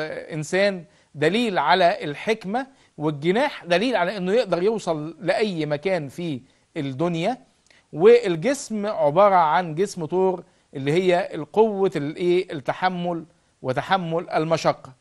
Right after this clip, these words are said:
آه، طب نيجي نتكلم بقى على الفنون التاريخية بلاد ما بين النهرين، فن العمارة، فن النحت،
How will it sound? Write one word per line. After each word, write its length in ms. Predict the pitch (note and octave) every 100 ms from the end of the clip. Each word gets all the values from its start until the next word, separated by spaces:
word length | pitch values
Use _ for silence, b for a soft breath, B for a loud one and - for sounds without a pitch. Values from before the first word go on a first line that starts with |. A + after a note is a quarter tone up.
| _ _ _ _ _ _ _ _ _ _ -
آه، 420 | D#3+ D#3+ D#3 F3
طب 300 | - D#3+ D#3
نيجي 200 | A3+ C#4+
نتكلم 400 | C#4+ - C4+ B3
بقى 240 | B3+ A3+
على 80 | G3
الفنون 300 | F3+ G#3+ C4+
التاريخية 540 | A3+ G#3 G3 F#3 A3+ F#3+
بلاد 180 | G#3
ما 100 | F#3
بين 120 | F3+ G3+
النهرين، 320 | E3 F3+ D#3+ _ _ _ _ _
فن 260 | _ E3+ G3+
العمارة، 540 | F3+ D#3 D#3 E3+ A3+ _ _ _ _ _ _
فن 240 | F3 F#3
النحت، 340 | C#3+ G3+ -